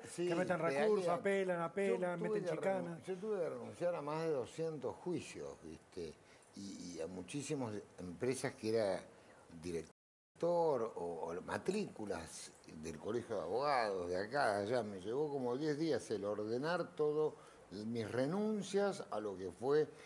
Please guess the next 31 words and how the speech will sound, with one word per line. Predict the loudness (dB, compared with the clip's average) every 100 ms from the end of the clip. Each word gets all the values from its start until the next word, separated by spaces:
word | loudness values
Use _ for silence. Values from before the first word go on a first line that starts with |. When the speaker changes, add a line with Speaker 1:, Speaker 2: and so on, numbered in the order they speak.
| -20 -18 -8
Speaker 1:
una | -4 -2 -2 -2 -4
exitosa | -6 -6 -6 -2 0 2 0 0
carrera | 0 2 2 2
profesional. | 0 -2 -4 -2 -2 -2 -6 -6
A | -4
mí | -2 -2
me | 0
iba | 2 2 2 0
muy | -4 -4 -2 0
bien | 2 2 2 0
en | -6
la | -8
profesión, | -8 -4 -4 0 2 2
yo | 0 -4
te-, | -2
Speaker 2:
Sí. | -2
Speaker 1:
tenía | 0 0
los | 0
mejores | -2 0 2 2 2
asuntos | 0 -2 -4 0 0
de | 0
la | -2
ciudad | -2 -2
de |
Buenos | -2 -4 2
Aires. | 4 4 4 -2
Speaker 2:
Sí, | -4 -10 -10 -2
se | 0
Speaker 1:
Pero | 2
Speaker 2:
sabe. | 2
Speaker 1:
pensé, | 2 4 4 4